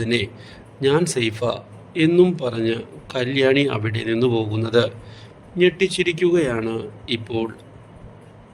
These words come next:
കല്യാണിയുടെ അച്ഛനെ. Do like, share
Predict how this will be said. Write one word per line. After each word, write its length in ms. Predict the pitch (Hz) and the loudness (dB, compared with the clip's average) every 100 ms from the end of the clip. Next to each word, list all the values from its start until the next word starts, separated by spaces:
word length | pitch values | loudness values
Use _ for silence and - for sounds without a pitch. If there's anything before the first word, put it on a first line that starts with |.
| - - - - - - - - - - - - | -20 -20 -20 -20 -20 -20 -20 -20 -20 -20 -16 -2
കല്യാണിയുടെ 680 | 156 170 180 180 175 170 170 170 - | 2 6 8 8 10 8 8 4 2
അച്ഛനെ. 360 | - - 113 - - - - - - - | -6 -2 -2 -2 -10 -18 -20 -20 -18 -2
Do 100 | 117 117 | 4 6
like, 260 | 117 113 117 - | 8 6 2 -2
share 280 | - 120 113 | 0 2 4